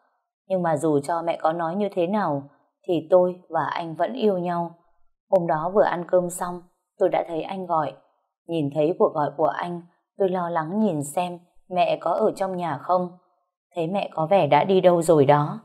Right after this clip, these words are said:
nên tôi chạy nhanh ra ngoài vườn để nghe máy. "Alo,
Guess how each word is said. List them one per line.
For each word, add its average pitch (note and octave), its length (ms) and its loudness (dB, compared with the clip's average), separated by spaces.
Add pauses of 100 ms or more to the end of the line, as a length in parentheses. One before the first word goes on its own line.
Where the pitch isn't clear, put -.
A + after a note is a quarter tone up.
(280)
nên F3 380 2 (200)
tôi F3+ 180 4
chạy D#3 200 4
nhanh F#3 240 0
ra F#3 120 2
ngoài E3 240 2
vườn D3 260 6
để D3 160 6
nghe D#3+ 200 0
máy. E3+ 380 0 (500)
"Alo, F#3 400 4